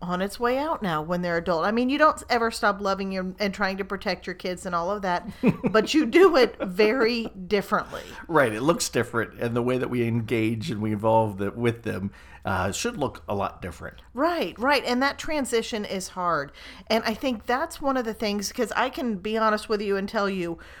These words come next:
Speaker 1: when my kids walked out that door, everything in, in me wanted to kind of fall apart and be like, "No, come home to Mama and I'll do all these things for you."
Speaker 2: You were my identity.
Speaker 1: Yes,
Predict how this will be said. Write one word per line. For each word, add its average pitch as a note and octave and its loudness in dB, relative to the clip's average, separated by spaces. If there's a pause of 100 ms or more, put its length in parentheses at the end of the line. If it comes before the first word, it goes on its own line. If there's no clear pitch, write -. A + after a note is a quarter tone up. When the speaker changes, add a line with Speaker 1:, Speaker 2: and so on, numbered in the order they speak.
(140)
Speaker 1:
when G3+ 2
my G#3 2
kids A#3 -2
walked G3 -2
out A3 2
that C4 -2
door, F3 -2
everything A#3 -2
in, G#3+ -2 (100)
in A3+ 2
me E3+ -6 (300)
wanted A3 4
to G#3+ 0
kind A3 0
of A3 -4
fall A#3 2
apart A3 4
and G#3+ -6
be A3 2
like, A3 2
"No, D4 4
come E4 4
home D#4+ 2
to D4 -2
Mama C4+ 0
and A3+ -2
I'll A#3 4
do C#4 -2
all C4+ 4
these C#4 -6
things C4+ -6
for - -10
you." B3 -2
Speaker 2:
You F3+ -2
were G#3+ 6
my G#3 4
identity. G#3 2
Speaker 1:
Yes, G4+ 4